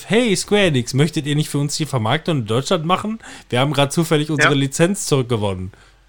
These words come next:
Speaker 2: Ja, ja, aber das ist vielleicht auch das Resultat daraus, dass die so gut auseinandergegangen sind, ne? Weil sie gesagt haben, "Ja, wir brauchen jetzt jemanden für den Vertrieb,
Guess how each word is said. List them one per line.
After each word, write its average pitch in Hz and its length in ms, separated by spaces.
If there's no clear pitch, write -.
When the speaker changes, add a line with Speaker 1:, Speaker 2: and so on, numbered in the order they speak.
Speaker 2:
Ja, 139 100
ja, 208 160
aber 143 200
das 139 220
ist - 140
vielleicht 139 260
auch 147 100
das 139 180
Resultat 135 420
daraus, 143 240
dass 165 180
die 180 120
so 143 80
gut 143 200
auseinandergegangen 127 640
sind, 151 220
ne? 143 120
Weil 135 160
sie 127 40
gesagt 127 300
haben, 135 220
"Ja, 139 180
wir 135 80
brauchen 131 260
jetzt 160 160
jemanden 156 220
für 160 60
den 151 60
Vertrieb, 165 360